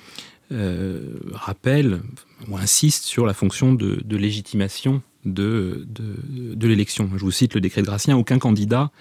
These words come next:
ne sera donné contre leur gré à ceux qui ne l'ont pas demandé, car il ne faut pas que le peuple forcé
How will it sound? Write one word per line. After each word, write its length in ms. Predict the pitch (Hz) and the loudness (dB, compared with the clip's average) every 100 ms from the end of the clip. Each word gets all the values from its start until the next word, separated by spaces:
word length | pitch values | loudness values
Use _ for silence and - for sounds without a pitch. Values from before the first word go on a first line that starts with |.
| - - - | -20 -10 0
ne 60 | 113 | 2
sera 340 | - 107 110 | 4 2 0
donné 520 | 95 131 127 120 139 - _ _ _ - | 2 6 8 8 4 0 _ _ _ 0
contre 300 | 160 151 127 | 2 4 2
leur 180 | 110 101 | 0 -2
gré 320 | 98 104 143 _ _ _ _ _ | -2 -2 -2 _ _ _ _ _
à 140 | 113 104 | -4 -2
ceux 260 | - 139 | 2 2
qui 160 | 147 117 | 4 4
ne 80 | 104 | 4
l'ont 140 | 98 | 2
pas 180 | - 127 | 0 0
demandé, 560 | 113 101 92 95 123 - - - | 4 4 4 2 -2 -6 -20 -12
car 160 | - 110 | -6 2
il 80 | 117 | 4
ne 60 | 113 | 4
faut 100 | 107 | 2
pas 140 | 127 | 0
que 120 | - | 2
le 140 | 92 90 | 2 2
peuple 340 | - 135 - | 0 0 -2
forcé 580 | - 120 - - 110 | -6 -6 -2 0 0